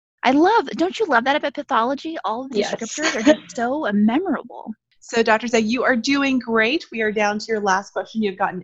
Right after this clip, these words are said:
Speaker 3: every single one right. And so this is the last one. So, no, this is not a type of hard candy or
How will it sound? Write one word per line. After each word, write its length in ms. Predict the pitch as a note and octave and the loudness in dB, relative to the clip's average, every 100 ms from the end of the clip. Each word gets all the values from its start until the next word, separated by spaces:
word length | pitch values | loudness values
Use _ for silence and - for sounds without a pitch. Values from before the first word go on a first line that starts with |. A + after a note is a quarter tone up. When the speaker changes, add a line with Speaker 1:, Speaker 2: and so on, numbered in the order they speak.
| - | 0
Speaker 3:
every 300 | C4+ G3 F#3 | 0 2 -2
single 400 | - F#3+ F3+ F3+ | -2 -8 -6 -4
one 300 | G3 G3 G3 | -4 -6 -6
right. 320 | G3+ G#3 C4 - - - - | 0 2 0 -8 -20 -20 -6
And 300 | G3 F#3+ F#3 | 0 0 0
so 100 | G#3 | -2
this 220 | F#3 F#3+ A3+ | -2 -2 -2
is 100 | A3+ | -4
the 80 | |
last 580 | A#3 G#3+ F#3+ A3 - - F#3+ | 0 2 2 -2 -8 -16 -6
one. 340 | F3 D3 D4 - _ _ _ _ _ _ _ | -4 -4 -6 -8 _ _ _ _ _ _ _
So, 680 | - - G3 F3+ F3 F3 - | -16 0 2 4 4 2 -2
no, 560 | F3+ G3 C#4 C4+ D#3+ F#3 | 0 4 6 4 4 2
this 220 | G3+ G3+ | 0 -2
is 160 | G3+ F#3+ | -2 0
not 320 | F#3+ G#3+ C#4+ - | 0 0 -2 -6
a 40 | |
type 360 | - F3 E3+ - | -10 -8 -8 -6
of 120 | E3 | -8
hard 320 | - E3+ A#3+ B3+ | -2 0 0 -2
candy 560 | F#3 D#3 D3+ E3+ F3+ _ - | -6 -6 -6 -8 -8 _ -2
or 400 | A#3+ F#3 F3+ | 2 4 2